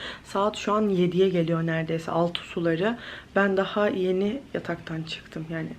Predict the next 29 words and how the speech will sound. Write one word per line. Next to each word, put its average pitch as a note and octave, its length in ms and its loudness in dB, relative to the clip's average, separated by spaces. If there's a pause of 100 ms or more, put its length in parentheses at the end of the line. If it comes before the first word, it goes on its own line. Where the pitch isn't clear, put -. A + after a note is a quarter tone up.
(180)
on F3 100 -2
on E3 160 0
beş E3 160 -4
dakika E3+ 200 -4
önce F#3+ 120 -4
şöyle F3+ 220 -2
bir F3 60 -12
kendimi F3 400 -2
topladım. A3+ 520 4 (560)
Ee, F3 680 4 (880)
hiçbir - 300 0
şey A3 220 4
yapmadım F3+ 580 0
bugün. G#3+ 300 -2 (360)
Yattım, G3+ 480 0 (200)
dinlendim. F#3 560 0 (200)
Çok - 320 -6
da E3 40 2
iyi D#3+ 160 2
geldi. D#3 400 -6 (340)
Kalktım G3 340 -4
şöyle G3 200 -2
bir F#3+ 60 -2
saçımı G3+ 340 -2
topladım. G3+ 520 -2 (720)
Ee, E3+ 300 -2
duş - 180 -8
alacağım E3+ 300 -4
akşam. E3 300 -6